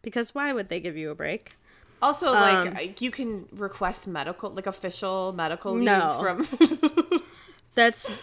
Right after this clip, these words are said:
Speaker 1: fucked up that you would have to.
Speaker 2: Yeah.
Speaker 1: Um, so Matthew messaged another member of the group and tendered his resignation.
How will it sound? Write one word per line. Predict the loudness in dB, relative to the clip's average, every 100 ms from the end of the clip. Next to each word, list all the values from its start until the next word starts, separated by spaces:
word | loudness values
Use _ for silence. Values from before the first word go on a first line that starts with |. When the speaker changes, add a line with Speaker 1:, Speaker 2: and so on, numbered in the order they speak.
| -16
Speaker 1:
fucked | 0 4 4 4
up | 2
that | 0 -2
you | -2
would | 0
have | 2 2 0
to. | -6 -12 -12 -14 _
Speaker 2:
Yeah. | -10 -6 -4 0 8
Speaker 1:
Um, | 8 10 6 2 -8 -18 -20 -14
so | -2 2 4 2 -2 -8 _ _ _ _ _
Matthew | -4 0 0 -2 -4
messaged | -2 -2 -2 -4 -6 -6
another | -2 0 0 -2
member | -2 -2 0 0 -2 -4
of | -6 -4
the | -8
group | -6 -6 -6 -8 -18 _
and | -10 -10
tendered | -8 -6 -4 -4 -6
his | -10 -10 -10
resignation. | -10 -10 -12 -14 -14 -16 -18 -18 -20